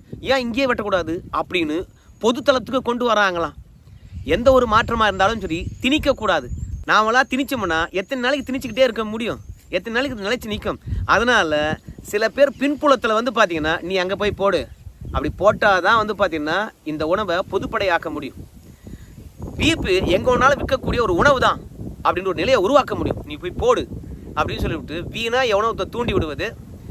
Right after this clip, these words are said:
அந்த தூண்டி விடுதலுக்கு இந்த மாதிரி அப்பாவியா இருக்கக்கூடிய ரவிக்குமார், அபிதா போன்ற தம்பதியர் வந்து பாத்தீங்கன்னா இலக்காகுது. அது ஒரு அரசியல் ஆக்குறது. அப்படியே அரசியல் ஆகி அந்த பகுதியில் பதட்டம் ஆக்குறது.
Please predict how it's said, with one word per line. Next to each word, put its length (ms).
அந்த 220
தூண்டி 320
விடுதலுக்கு 600
இந்த 180
மாதிரி 220
அப்பாவியா 460
இருக்கக்கூடிய 280
ரவிக்குமார், 520
அபிதா 360
போன்ற 640
தம்பதியர் 340
வந்து 180
பாத்தீங்கன்னா 240
இலக்காகுது. 560
அது 180
ஒரு 120
அரசியல் 360
ஆக்குறது. 380
அப்படியே 240
அரசியல் 280
ஆகி 300
அந்த 220
பகுதியில் 340
பதட்டம் 320
ஆக்குறது. 320